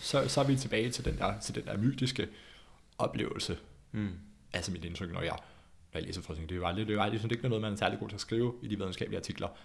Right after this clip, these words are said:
Speaker 1: Altså, helt hvad det er, man mener,
Speaker 2: Nej.
Speaker 1: at virkningsmekanismen er. Men man observerer mere, mere bare natter. Man er ikke så, jeg er ikke så god til at skrive, altså, hvad der reelt sker.
Speaker 2: Når du siger, hvad der reelt sker, er det så sådan
Speaker 1: Altså, mere, mere lavpraktisk. Altså
Speaker 2: Altså sådan
Speaker 1: under, når folk er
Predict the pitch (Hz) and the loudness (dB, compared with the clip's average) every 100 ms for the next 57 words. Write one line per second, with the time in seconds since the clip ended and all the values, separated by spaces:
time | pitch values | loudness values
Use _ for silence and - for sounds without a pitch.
0 | - - 87 104 98 87 78 85 82 85 | -10 -6 -2 0 0 2 2 2 -2 -4
1 | - - - - - 90 - - 85 - | -2 -4 -4 -10 2 2 2 -4 -6 -4
2 | 87 - - 78 - - 73 - - - | -4 -6 -8 -6 -6 -4 -4 -4 -10 -6
3 | 92 101 98 - 101 117 104 90 85 - | -4 -2 -2 -2 -2 -2 -2 -4 -8 -10
4 | 90 - - 82 - 73 69 78 - - | -8 -6 -4 -6 -6 -8 -4 -4 -6 -14
5 | - - - - - - 101 92 98 104 | -20 -20 -20 -20 -20 -6 -4 -4 -6 -6
6 | 98 - - 98 92 87 - 90 87 82 | -6 -6 -8 -6 -6 -6 -4 -4 -4 -6
7 | 85 92 87 87 82 85 - 90 - - | -4 -4 -4 -4 -4 -6 -4 -4 -4 -6
8 | - - - 107 113 107 - 104 104 101 | -16 -16 -2 6 8 10 8 10 10 10
9 | 101 113 - 113 92 98 98 113 98 107 | 8 6 6 6 8 6 4 4 4 2
10 | 92 85 85 82 80 - - 120 113 117 | 2 0 -2 -4 -8 -14 -2 4 6 6
11 | 117 117 98 104 - - 90 - - - | 6 6 6 6 2 -2 -2 -2 -8 -18
12 | - - - - 98 98 107 92 95 - | -20 -20 -8 4 4 6 6 6 0 0
13 | 101 - - - | -2 0 -2 -2